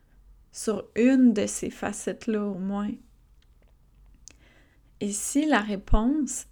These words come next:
était non, ben, merci, bonsoir. Ça suffit. Et avec cette, cette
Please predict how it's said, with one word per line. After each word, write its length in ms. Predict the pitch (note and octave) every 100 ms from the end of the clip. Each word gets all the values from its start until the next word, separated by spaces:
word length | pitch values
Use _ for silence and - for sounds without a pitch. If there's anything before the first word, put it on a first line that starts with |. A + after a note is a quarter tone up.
| -
était 400 | G#3 - G3 G3
non, 480 | F#3+ F#3 F#3+ D#4 - _ - - _ _ _ _ _ _ _ _ _ _ _ - - _ _ _
ben, 480 | - G3+ G#3+ G#3 G3+ - _ - - -
merci, 540 | A3 - - - C4
bonsoir. 1200 | C#4 A#3 A3 A3 - A#3 C#4 E4+ E4+ - - - _ _ _ _ _
Ça 360 | - - - A#3
suffit. 840 | A3+ - B3+ - - D#4 F#4 D#4+ - - _ _ _ _ _ _ _ _ _ _ - - _ _ _ _ _ _ _ _ _ -
Et 160 | A3
avec 400 | G3+ G3+ G3 G3
cette, 420 | - - G#3+ G3+ - _ -
cette 480 | - - G3+ F#3+